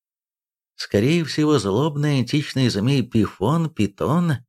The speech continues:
это отражение евангельского злого царя Ирода, стремящегося всеми средствами уничтожить младенца Иисуса.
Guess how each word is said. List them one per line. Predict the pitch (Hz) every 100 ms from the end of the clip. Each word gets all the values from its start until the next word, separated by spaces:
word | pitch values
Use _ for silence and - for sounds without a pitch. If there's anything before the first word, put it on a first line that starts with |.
| _
это | 76 104 139
отражение | 156 147 147 104 143 151 147
евангельского | 110 69 123 143 139 - - 135
злого | 117 78 117 135
царя | 135 104 123 123 -
Ирода, | 143 113 78 - 65 - _ _ _ -
стремящегося | - - - 107 117 - 107 95 87
всеми | - 98 113
средствами | 90 - 95 139 - 135 147 135 _ _ _
уничтожить | 139 135 127 101 - - 127 147 - 117
младенца | 117 117 - 98 110 - 98 87 _ _
Иисуса. | 120 104 95 - 82 - -